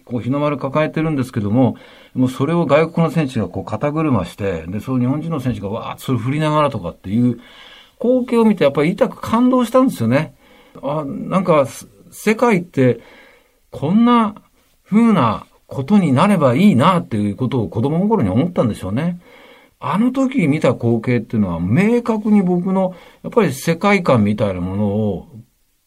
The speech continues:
築いてるなってことは感じますね。もう明らかに僕の中の何かお-、大きな根本になってますよね。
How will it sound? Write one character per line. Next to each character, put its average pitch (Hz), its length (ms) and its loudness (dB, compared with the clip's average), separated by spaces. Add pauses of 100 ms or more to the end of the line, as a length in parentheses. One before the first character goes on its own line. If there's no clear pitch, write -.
築 147 320 -2
い 220 100 4
て 135 80 0
る 90 80 -2
な 101 140 -2
っ - 100 -6
て - 80 -10
こ 87 120 -8
と - 80 -4
は 82 80 -6
感 120 240 -2
じ 131 80 0
ま 135 140 0
す 131 100 -6
ね。 78 240 -10 (420)
も 269 500 -2
う - 120 -10
明 277 60 -4
ら 269 60 -6
か 220 120 2
に 160 60 2
僕 139 220 0
の 117 140 4
中 101 200 0
の 95 260 -6 (100)
何 139 240 0
か 104 160 -2
お-、 131 380 -4
大 143 80 0
き 113 80 -2
な 90 80 -4
根 143 260 0
本 143 160 -4
に 139 80 2
な 131 140 2
っ 131 40 -8
て 117 80 -12
ま 85 120 -6
す - 120 -18
よ 78 80 -12
ね。 87 300 -12